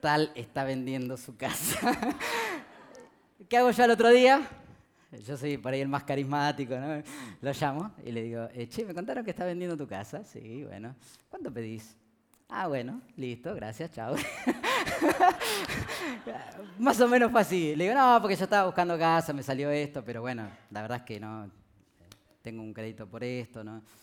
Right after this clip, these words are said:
"Bueno, mira, justo mañana vienen a, a ver un-, una familia que ya la quiere señar a la casa", me dice, "así que bueno, pero cualquier cosa estamos al, al habla".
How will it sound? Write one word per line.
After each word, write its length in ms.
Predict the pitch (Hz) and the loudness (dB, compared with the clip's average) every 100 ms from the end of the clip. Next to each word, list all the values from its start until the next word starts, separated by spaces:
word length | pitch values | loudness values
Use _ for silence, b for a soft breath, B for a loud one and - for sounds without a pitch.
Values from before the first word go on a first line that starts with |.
| b b b _ _ - | b b b _ _ -6
"Bueno, 220 | 190 185 | -2 0
mira, 160 | 196 | 0
justo 300 | - 247 240 | 0 -2 -2
mañana 480 | 202 185 240 214 165 | 0 0 0 0 0
vienen 260 | 160 185 170 | 0 0 0
a, 260 | 147 135 - | 0 -4 -8
a 120 | 131 | -8
ver 160 | 156 | -6
un-, 260 | 156 139 123 | -4 -6 -8
una 140 | 131 131 | -8 -8
familia 460 | 123 139 147 143 | -6 -4 -2 -2
que 140 | 107 98 | -4 -10
ya 180 | - | -4
la 140 | 131 117 | -4 -4
quiere 180 | 131 135 | -8 -8
señar 420 | - 120 143 135 | -8 -6 -4 -4
a 40 | |
la 160 | 117 117 | -4 -2
casa", 440 | 165 151 127 117 | -2 -2 -4 -10
me 120 | 110 | -12
dice, 160 | 113 113 | -14 -14
"así 140 | 110 | -14
que 100 | 127 | -12
bueno, 340 | 127 107 95 90 _ _ | -10 -10 -12 -18 _ _
pero 220 | 110 101 101 | -20 -18 -16
cualquier 280 | 117 139 | -14 -12
cosa 180 | 147 135 | -12 -12
estamos 300 | 117 117 107 | -10 -12 -12
al, 260 | 120 120 110 | -14 -16 -18
al 300 | 110 120 147 | -16 -12 -8
habla". 460 | 156 147 139 123 | -8 -8 -10 -14